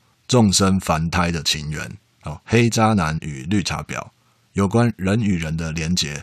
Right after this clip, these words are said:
呃，自然是人世间的情爱啊，这是一个大类。或者说人兽交往，哎，逗点要逗好，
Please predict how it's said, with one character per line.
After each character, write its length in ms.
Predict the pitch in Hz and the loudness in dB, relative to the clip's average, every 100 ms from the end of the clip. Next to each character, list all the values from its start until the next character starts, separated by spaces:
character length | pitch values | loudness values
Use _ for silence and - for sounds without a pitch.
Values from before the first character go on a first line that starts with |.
| - | -12
呃， 120 | 82 76 | -12 -4
自 180 | 104 | -2
然 200 | 87 76 | -2 -2
是 180 | 78 87 | -4 -4
人 280 | 78 80 80 | -6 -6 -4
世 180 | 85 98 | 0 0
间 180 | 82 82 | 0 -2
的 180 | 80 69 | -4 -4
情 280 | - 73 73 | -6 -6 -6
爱 160 | 80 69 | -8 -8
啊， 120 | - - _ _ _ - | -12 -16 _ _ _ -4
这 220 | 131 120 | 2 2
是 240 | 104 107 - | 4 0 -2
一 100 | 82 | -8
个 120 | 85 78 | -6 -2
大 260 | 98 78 | -2 -2
类。 160 | 78 - - _ _ _ _ - | -4 -12 -18 _ _ _ _ 0
或 180 | 147 110 | 4 4
者 140 | 87 | 4
说 360 | 92 95 80 - _ _ | 2 0 -2 -8 _ _
人 260 | 90 95 104 | 0 2 2
兽 260 | - 110 90 | 2 2 2
交 240 | 95 87 | 0 0
往， 260 | 80 57 - - _ - | -2 -6 -14 -20 _ -10
哎， 100 | 80 | -4
逗 200 | 120 98 | -2 0
点 200 | 82 76 | -2 -2
要 140 | 90 | -4
逗 220 | - 101 78 | -2 -2 -2
好， 300 | - - | -6 -12